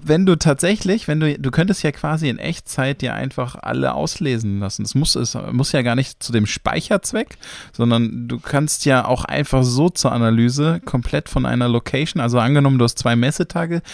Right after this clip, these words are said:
ziehst dir den ersten Messetag einmal komplett runter und reagierst einfach mal strukturiert dann am zweiten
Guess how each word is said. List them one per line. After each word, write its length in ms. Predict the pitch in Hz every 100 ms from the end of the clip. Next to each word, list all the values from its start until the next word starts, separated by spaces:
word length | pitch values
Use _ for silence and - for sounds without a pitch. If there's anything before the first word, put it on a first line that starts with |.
| - -
ziehst 240 | 143 -
dir 80 | 131
den 80 | 120
ersten 340 | 147 - 139
Messetag 400 | 135 - 131 135
einmal 220 | - 143
komplett 760 | - 127 - - 190 185 - 160
runter 300 | 190 180 131
und 80 |
reagierst 560 | 131 131 127 135 135 -
einfach 280 | 123 - 117
mal 180 | 113 110
strukturiert 600 | - - - 123 131 127
dann 140 | 117
am 160 | 113 -
zweiten 480 | - 117 - 113